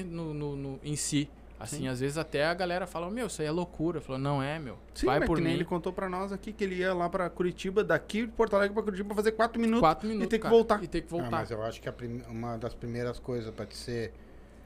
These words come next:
Speaker 3: alguém na vida é tu acreditar em si. Se tu não acreditar no teu trabalho,
Speaker 1: É.
Speaker 3: quem é que vai acreditar
Speaker 1: Sim.
Speaker 3: em ti, né, cara?
Speaker 1: É, e ele, e ele é um cara que,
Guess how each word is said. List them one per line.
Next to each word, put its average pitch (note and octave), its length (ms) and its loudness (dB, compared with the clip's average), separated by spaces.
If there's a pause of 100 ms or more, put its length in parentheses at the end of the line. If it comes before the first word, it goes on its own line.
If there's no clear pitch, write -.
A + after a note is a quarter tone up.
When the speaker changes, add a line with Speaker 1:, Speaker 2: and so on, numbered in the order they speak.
(160)
Speaker 3:
alguém A#2 340 -2
na A#2+ 160 -2
vida A2+ 280 -2
é - 20 -4
tu C#3+ 160 -4
acreditar F3 400 -6
em B3 60 -4
si. B3 300 -6 (840)
Se - 140 -10
tu C#3 100 -4
não D#3+ 100 0
acreditar E3+ 460 -2
no E3 100 -4
teu D#3 220 -2
trabalho, F#3+ 640 -2
Speaker 1:
É. C#3+ 280 4
Speaker 3:
quem F#3+ 120 4
é A3+ 100 6
que - 120 -4
vai C3+ 100 2
acreditar A3+ 340 0
Speaker 1:
Sim. D3 60 4
Speaker 3:
em D3 60 0
ti, A#3 200 -6
né, A#3+ 140 -2
cara? C#3+ 180 -8 (260)
Speaker 1:
É, D#3+ 220 4
e C3+ 120 4
ele, C3 360 2
e C3 140 2
ele D3 320 -2 (160)
é B2+ 80 -4
um D3 120 -2
cara D3+ 380 0
que, G3 400 -6